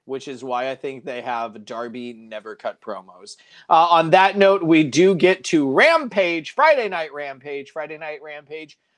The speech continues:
opens up with Jon Moxley and Bryan Danielson going up against the Martin Brothers. Uh, we get Danielson getting the pin on that.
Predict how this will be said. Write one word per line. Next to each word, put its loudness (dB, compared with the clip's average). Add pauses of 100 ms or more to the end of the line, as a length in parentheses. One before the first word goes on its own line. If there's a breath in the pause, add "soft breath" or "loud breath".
(120)
opens -8
up -10
with -14
Jon -6
Moxley -10
and -14
Bryan -14
Danielson -18
going -12
up -14
against -20
the -10
Martin -8
Brothers. -12 (360)
Uh, -4
we -10
get -8
Danielson -8
getting -10
the -12
pin -8
on -8
that. -4